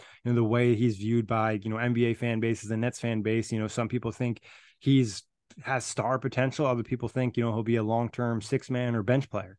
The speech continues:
So it's really <laughs> kind of a polarizing topic.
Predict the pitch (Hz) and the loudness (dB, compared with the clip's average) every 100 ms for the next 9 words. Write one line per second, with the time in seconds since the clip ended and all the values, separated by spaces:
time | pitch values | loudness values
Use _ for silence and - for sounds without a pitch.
0 | _ 127 117 - - - - 143 - 117 | _ 0 0 -2 -14 -18 0 2 2 6
1 | 160 175 165 175 147 131 151 135 120 - | 8 10 8 8 4 4 2 2 2 2
2 | 143 143 131 131 120 110 139 135 | 2 4 4 2 0 -4 -6 -8